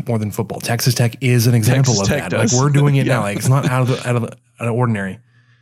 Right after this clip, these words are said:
Speaker 1: But I think what it is, is, like, Texas Tech fans feel vulnerable, and it's,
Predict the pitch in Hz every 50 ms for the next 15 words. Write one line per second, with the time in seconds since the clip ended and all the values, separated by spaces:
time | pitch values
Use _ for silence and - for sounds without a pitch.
0 | _ _ _ _ _ _ _ _ _ _ _ _ _ _ _ _ _ _ _ -
1 | 143 127 151 156 147 127 170 208 202 190 185 165 143 123 143 185 196 185 156 143
2 | 123 117 135 127 127 110 - - - - - _ _ _ _ _ _ _ _ _
3 | _ _ _ _ _ _ _ _ _ _ _ _ _ _ _ _ _ _ _ _
4 | _ _ _ _ _ _ _ _ _ _ _ _ _ - - 131 139 143 151 151
5 | 131 - 131 143 127 - - 143 143 143 131 - - 147 139 127 117 104 101 98
6 | 95 98 110 127 151 156 143 175 202 220 196 - - - _ _ _ _ 143 139
7 | 135 - -